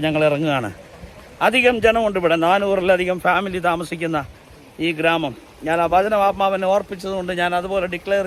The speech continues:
ചെയ്യുന്നു, ഈ ഗ്രാമത്തിൽ കർത്താവിന് അനേകം ജനമുണ്ട്. പ്രാർത്ഥിക്കുക. ആർക്കും തടുക്കാൻ കഴിയാത്തൊരു ആത്മപ്രവാഹം, മല വെള്ളപ്പാച്ചിൽ പോലെ,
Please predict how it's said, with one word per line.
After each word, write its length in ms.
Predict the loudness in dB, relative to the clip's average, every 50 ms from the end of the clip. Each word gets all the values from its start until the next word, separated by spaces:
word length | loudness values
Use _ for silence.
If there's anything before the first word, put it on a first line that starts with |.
| -2 -4
ചെയ്യുന്നു, 260 | -4 -4 -4 -4 -8 -8 -12 -20 -20 -20 -20 -20 -20 -20 -20 -20 -16 -10 -8
ഈ 20 | -8 -4 -2
ഗ്രാമത്തിൽ 440 | 0 0 0 -2 -4 -6 -6 -6 -6 -8 -10 -12 -14 -16 -16 -16 -16 -18 -18 -20 -20 -20 -20 -16 -4 -2
കർത്താവിന് 440 | -2 0 2 2 2 2 2 0 0 0
അനേകം 280 | 0 0 0 -2 -4 -2 0
ജനമുണ്ട്. 380 | 0 0 0 -2 -4 -6 -6 -6 -6 -6 -4 -6 -6 -6 -6 -8 -8 -8 -10 -12 -14 -18 -18 -14 -2
പ്രാർത്ഥിക്കുക. 500 | 0 0 2 2 0 -6 -6 -6 -8 -8 -8 -10 -16 -18 -18 -18 -20 -20 -20 -20 -20 -20 -20 -20 -18 -8 -2 0 2 2
ആർക്കും 300 | 2 2 0 -4 -8 -4 -2 -2
തടുക്കാൻ 320 | -2 -2 -2 -2 -4 -2 -2 -2
കഴിയാത്തൊരു 440 | 0 0 2 2 0 0 0 2 2 0
ആത്മപ്രവാഹം, 720 | 2 0 -4 -2 -2 -2 0 0 0 0 0 -4 -10 -14 -16 -20 -20 -20 -20 -20 -20 -20 -20 -20 -18 -12 -4 -2
മല 180 | 0 0 2 4 4 4 4 2
വെള്ളപ്പാച്ചിൽ 840 | 0 2 2 0 -2 -2 -2 0 2 2 2 0 -4 -6 -4 -4 -2 0
പോലെ, 260 | 2 2 2 0 -2